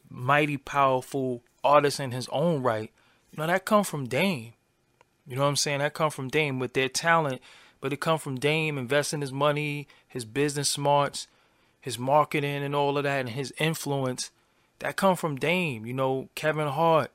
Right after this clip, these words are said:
um, the State Properties movies, the Pa-, Paper Soldier movies,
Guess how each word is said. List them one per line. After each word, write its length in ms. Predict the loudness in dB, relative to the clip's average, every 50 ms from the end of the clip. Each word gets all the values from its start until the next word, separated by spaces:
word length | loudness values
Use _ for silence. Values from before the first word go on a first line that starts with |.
| _ _ _ _ _ _ _ _ _ _ _ _ _ _ -6
um, 520 | -2 0 0 2 2 0 -2 -4 -6 -10 _ _ _ _ _ _ _ _ _ _ _ -6
the 60 | -6
State 320 | -4 -4 -4 -6 -6 -6
Properties 580 | -6 0 2 2 4 4 2 0 0 0 0 -2
movies, 380 | -2 -4 -4 -4 -4 -6 -6
the 100 | -8 -10
Pa-, 280 | -10 -2 0 0 0 0
Paper 300 | -2 -4 -4 -4 -2 -2
Soldier 480 | -4 0 2 4 4 4 4 2 -2 -2
movies, 560 | -2 -2 -2 -2 -4 -4 -6 -8 -10 -12